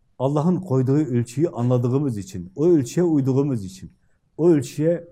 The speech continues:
okuduk ölçüye uymadık. Ne olur? Resulullah Efendimiz buyurdu aleyhissalatü vesselam, "İnsanlardan öylesi var ki, Kur'an'ı okur, Kur'an onlara lanet eder."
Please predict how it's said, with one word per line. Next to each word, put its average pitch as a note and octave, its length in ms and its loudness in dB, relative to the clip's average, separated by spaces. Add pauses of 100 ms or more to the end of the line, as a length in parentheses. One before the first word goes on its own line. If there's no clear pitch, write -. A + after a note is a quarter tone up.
okuduk D#3 500 0
ölçüye D3+ 320 0
uymadık. A#2+ 540 2
Ne D3+ 120 2
olur? D3 300 0 (2000)
Resulullah C#3 300 0
Efendimiz A2 400 -2
buyurdu A2 280 0
aleyhissalatü A2 480 -6
vesselam, A#2+ 460 -6
"İnsanlardan A#2+ 680 -2
öylesi A2+ 420 -2
var C#3+ 200 -2
ki, E3+ 260 -8 (540)
Kur'an'ı B2+ 440 0
okur, C3 420 0 (240)
Kur'an E3 420 0
onlara C3 480 -2
lanet C3 320 -2
eder." D#2+ 220 -10